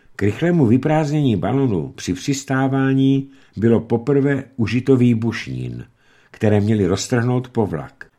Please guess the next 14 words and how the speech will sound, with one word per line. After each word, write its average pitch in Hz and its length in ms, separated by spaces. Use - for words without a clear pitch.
Nejnovějším 107 920
výmyslem 127 800
byla 117 260
přítěžová 135 720
lana, 123 460
která 92 340
měla 90 300
zajistit 85 640
let 101 260
v - 80
přibližně 107 600
stelné, 98 580
stejné 101 500
výšce. 67 540